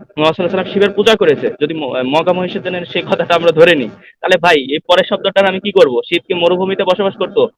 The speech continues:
মরুভূমিতে কে বসবাস করতো? মোহাম্মদ সাল্লাল্লাহু আলাইহি ওয়াসাল্লাম বসবাস করতো। আর মোহাম্মদ সাল্লাল্লাহু আলাইহি ওয়াসাল্লামকে উদ্দেশ্য করে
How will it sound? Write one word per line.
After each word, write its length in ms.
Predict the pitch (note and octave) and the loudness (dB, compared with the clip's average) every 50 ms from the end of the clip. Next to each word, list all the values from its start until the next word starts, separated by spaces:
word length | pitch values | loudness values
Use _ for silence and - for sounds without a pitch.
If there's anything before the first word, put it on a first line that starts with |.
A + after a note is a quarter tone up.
| _ _ - | _ _ 0
মরুভূমিতে 420 | F#3 G3 G3+ G#3 G#3 G#3 G#3 A3 | 2 4 6 6 6 4 4 4
কে 120 | A3 A#3 | 6 6
বসবাস 340 | A3 G#3+ G#3+ A3 F#3+ F3+ C#3+ | 4 4 4 2 0 0 0
করতো? 240 | - D3+ - - - | -2 -4 -2 -2 0
মোহাম্মদ 220 | - G#3+ A#3 A#3+ | 2 2 2 2
সাল্লাল্লাহু 260 | - A#3 A3 G#3+ G#3+ F#3+ | 2 2 2 2 0 0
আলাইহি 0 | |
ওয়াসাল্লাম 60 | E3+ | 0
বসবাস 360 | F3 - F3+ D#3 C#3 - - | 0 0 0 0 -2 -2 -4
করতো। 260 | - A#2+ - - A#2 G#2 - _ _ _ _ - - | -6 -8 -6 -6 -8 -10 -10 _ _ _ _ -8 -4
আর 160 | - E3 E3+ | -4 -2 0
মোহাম্মদ 260 | E3+ F#3 G3+ G#3+ A3+ | 0 0 2 0 0
সাল্লাল্লাহু 380 | - A3+ G#3+ G#3+ G#3 - A3 A3 | 2 2 2 2 2 2 0 0
আলাইহি 160 | A3+ A3 A3+ | 0 2 2
ওয়াসাল্লামকে 80 | A3+ G#3+ | 2 2
উদ্দেশ্য 380 | G3+ - F#3 G3+ - - G#3 | 2 0 -4 -4 -2 -2 -2
করে 240 | F#3 G#3 G#3 A3+ B3+ | 0 2 4 4 4